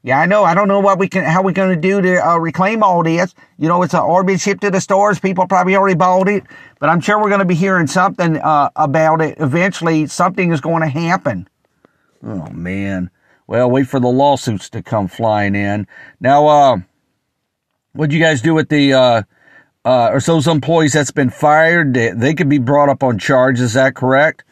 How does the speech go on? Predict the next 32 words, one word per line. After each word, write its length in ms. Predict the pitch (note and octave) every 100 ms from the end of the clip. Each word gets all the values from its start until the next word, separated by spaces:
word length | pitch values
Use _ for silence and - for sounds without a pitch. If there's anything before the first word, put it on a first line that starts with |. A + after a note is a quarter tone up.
| _ _ _ _ _
Yeah, 180 | D3 E3
we 180 | G3 G3+
already 200 | G3+ G3
ch-, 200 | G3 D3+
we 180 | F#3+
already 140 | G#3 G3+
got 240 | G#3 A3
charges 420 | - G3 F3 F3+
on 160 | F3+ F3+
them 140 | F3
and 100 | F3
stuff. 340 | - F#3 F#3+ - - - -
Now, 360 | C#3+ F3+ F#3+
uh, 440 | E3+ D#3 F3 E3+ D#3
you 160 | E3+ F#3+
know, 320 | F3 F#3 F#3
they're 140 | F3
gonna 160 | F#3+ G3
be 120 | F3+
paying, 420 | - F#3 G#3 F3+
they're 100 | D#3
gonna 140 | G3 F3+
be 80 |
paying 320 | E3+ E3+ G#3+ G3
for 120 | F3
this, 240 | C#3+ C3
for 120 | -
what 180 | D#3 D#3
they 160 | D#3 C#3+
did. 400 | C#3+ C3 F#2 - _ _ _ _ _ -
Oh, 300 | G2+ F#2 C2+
man. 640 | D#2+ F#2 F#2 F#2 F#2 F#2